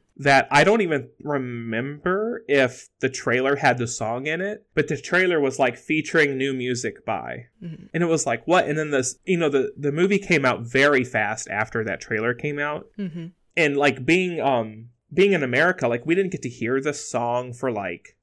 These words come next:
Speaker 1: I, it was, it wasn't, like, right when the movie came out. It was, like, a few
Speaker 2: No.
Speaker 1: days later, maybe, or something.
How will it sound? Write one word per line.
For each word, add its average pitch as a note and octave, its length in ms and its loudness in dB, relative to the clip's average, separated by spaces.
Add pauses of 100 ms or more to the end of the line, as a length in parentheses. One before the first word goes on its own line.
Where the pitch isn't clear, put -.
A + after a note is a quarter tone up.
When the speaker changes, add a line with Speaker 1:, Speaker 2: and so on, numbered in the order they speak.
(180)
Speaker 1:
I, D#3+ 200 -2
it E3+ 120 0
was, F3 300 0
it F#3 160 2
wasn't, A3 320 6
like, D#3 220 2
right D3 200 6
when C#3+ 120 0
the B2+ 80 -2
movie A#2+ 240 2
came A#2 240 -4
out. G#2+ 160 -2
It C#3+ 100 4
was, D3 140 2
like, C#3 160 4
a A#2 40 0
few G2 180 0
Speaker 2:
No. C3+ 40 0
Speaker 1:
days A#2+ 240 2
later, A2+ 260 0
maybe, F3 380 -2
or F3 80 0
something. F#3+ 560 -6